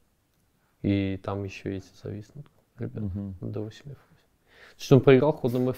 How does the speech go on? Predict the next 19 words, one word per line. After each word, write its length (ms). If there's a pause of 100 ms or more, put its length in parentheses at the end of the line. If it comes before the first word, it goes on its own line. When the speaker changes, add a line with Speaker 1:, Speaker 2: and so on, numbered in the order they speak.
Speaker 1:
пять. 220 (1000)
Услов-, 320
Speaker 2:
Дернулся. 440
Speaker 1:
да. 360 (300)
А 200
условный 400
ход 240
Ф 140
шесть 280
самый 260
сильный. 460 (200)
Speaker 2:
Мгм. 320 (220)
Speaker 1:
С 140
идеей 200
все-таки 320
здесь 220
сыграть 340
ладья 280
Ф 60